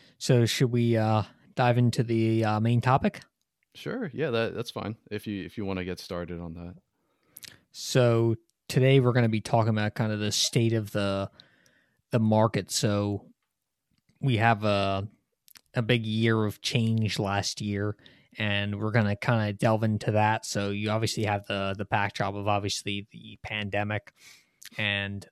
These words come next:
Speaker 1: a lot of changes in the watch industry, such as the lack of, um, the industry,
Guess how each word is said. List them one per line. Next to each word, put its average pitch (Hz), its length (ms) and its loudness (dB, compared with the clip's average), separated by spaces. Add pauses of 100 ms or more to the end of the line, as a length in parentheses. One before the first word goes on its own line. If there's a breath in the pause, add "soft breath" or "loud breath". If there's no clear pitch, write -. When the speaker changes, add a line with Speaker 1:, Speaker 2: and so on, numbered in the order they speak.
Speaker 1:
a - 40 -6
lot 110 160 2
of 104 100 -2
changes 104 560 -6
in 107 220 -4
the 101 100 0
watch 101 300 0
industry, 95 360 -6
such - 260 -6
as 101 120 -6
the 101 100 -6
lack 101 340 -2
of, 101 520 -8 (100)
um, 95 380 -8
the - 100 -14
industry, 107 800 -6